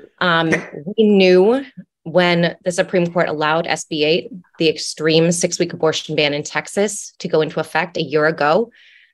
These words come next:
that they were poised to overturn Roe. Even before that, when they took up Mississippi's fifteen-week abortion ban in the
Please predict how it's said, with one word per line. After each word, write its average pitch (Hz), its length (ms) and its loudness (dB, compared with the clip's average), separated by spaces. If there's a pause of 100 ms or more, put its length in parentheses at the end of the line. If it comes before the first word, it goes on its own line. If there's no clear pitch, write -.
(100)
that 202 160 0
they 190 120 6
were 180 200 4
poised 170 380 2
to - 100 -6
overturn 160 420 -2
Roe. - 340 -2 (300)
Even 220 300 4
before 214 420 2
that, 147 300 -2
when 180 140 0
they 196 100 2
took 269 320 -6
up 262 180 0
Mississippi's 170 720 -4
fifteen-week 175 480 2
abortion 170 400 0
ban 165 200 4
in 190 120 -2
the 175 140 -4